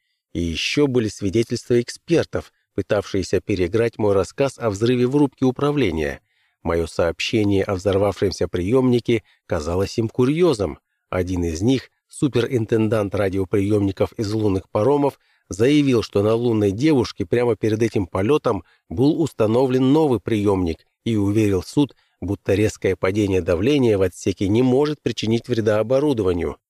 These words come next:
Наконец состряпали теорию, благопристойно объясняющую причины трагедии. «Маленький метеорит», заявили эксперты, «метеоритик из камня».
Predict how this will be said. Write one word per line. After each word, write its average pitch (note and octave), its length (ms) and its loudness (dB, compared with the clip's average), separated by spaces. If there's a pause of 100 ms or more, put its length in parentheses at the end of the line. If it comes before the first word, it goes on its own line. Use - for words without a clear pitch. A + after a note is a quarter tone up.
Наконец B2+ 680 2
состряпали C3 720 -2
теорию, C#3 580 2
благопристойно C3 960 0
объясняющую A#2+ 840 0
причины G#2+ 460 0
трагедии. D#2+ 720 -2 (320)
«Маленький F#3 460 0
метеорит», C3+ 580 0
заявили F#2 500 0
эксперты, - 640 -6 (260)
«метеоритик E3+ 680 0
из A#2 140 -4
камня». E2+ 500 -4